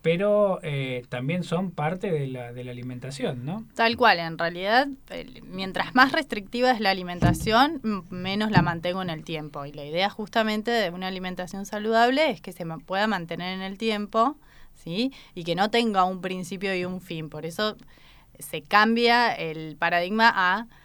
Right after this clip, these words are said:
Speaker 2: sacar la palabra dieta. Se habla de plan de alimentación, donde se incluyen todos los grupos de alimentos, incluso los que son calóricos también.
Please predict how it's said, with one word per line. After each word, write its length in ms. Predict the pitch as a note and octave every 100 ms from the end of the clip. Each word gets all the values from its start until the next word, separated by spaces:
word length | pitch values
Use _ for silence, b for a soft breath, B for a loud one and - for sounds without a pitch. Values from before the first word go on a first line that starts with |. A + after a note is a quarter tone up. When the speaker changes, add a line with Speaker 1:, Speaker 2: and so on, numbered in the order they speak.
| b b
Speaker 2:
sacar 420 | - E3+ E3+ G3+ A#3
la 120 | A3+
palabra 460 | F3+ F#3+ G3+ G#3 F#3
dieta. 600 | G3+ F#3+ E3+ D3+ D3 -
Se 260 | - D3+
habla 300 | D#3 F3 A3+
de 100 | B3+
plan 320 | E3+ F#3 F#3+ A3+
de 80 |
alimentación, 840 | F3+ E3+ D#3+ D#3 D3 - D#3 C#3 E3
donde 240 | E3 D#3+
se 140 | E3 D#3+
incluyen 440 | E3 G3 C4 A#3+
todos 280 | - B3 G3+
los 100 | E3
grupos 340 | E3+ E3 E3+ F3
de 60 |
alimentos, 680 | E3+ F#3 G3 G#3 G3+ B3 D4+
incluso 500 | G#3 F#3 G3 G#3+ C#4+
los 140 | C#4 F3
que 140 | E3+
son 340 | E3 E3+ E3 E3
calóricos 560 | D#3+ E3 D#3+ E3 E3+
también. 420 | - E3+ A3 F3